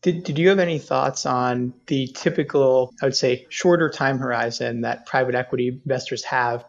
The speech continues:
before they look to realize a return in their investment versus more of a long-term or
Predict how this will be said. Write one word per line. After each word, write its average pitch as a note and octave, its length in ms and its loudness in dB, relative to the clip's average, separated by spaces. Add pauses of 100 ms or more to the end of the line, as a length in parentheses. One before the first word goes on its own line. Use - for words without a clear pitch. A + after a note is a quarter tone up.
before C3+ 420 0
they B2 520 0 (200)
look C#3+ 200 0
to C#3+ 80 -4
realize B2+ 460 2
a - 20 -4
return B2+ 340 -4
in B2 80 -4
their A#2 120 -4
investment A#2+ 560 -4 (280)
versus C3+ 340 -2
more D3 200 2
of C3 100 2
a B2 220 0 (120)
long-term C#3+ 840 0
or B2 200 -4